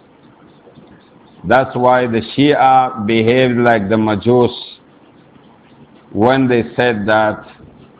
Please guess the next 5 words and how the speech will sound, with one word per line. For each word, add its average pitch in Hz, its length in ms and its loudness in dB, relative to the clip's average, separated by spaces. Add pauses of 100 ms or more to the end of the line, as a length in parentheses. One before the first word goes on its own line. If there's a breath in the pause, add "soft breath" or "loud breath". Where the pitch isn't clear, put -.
(880)
uh, 104 300 0
Jibreel 110 600 0
alayhi 117 460 -2
salam 120 340 2
was 107 120 -4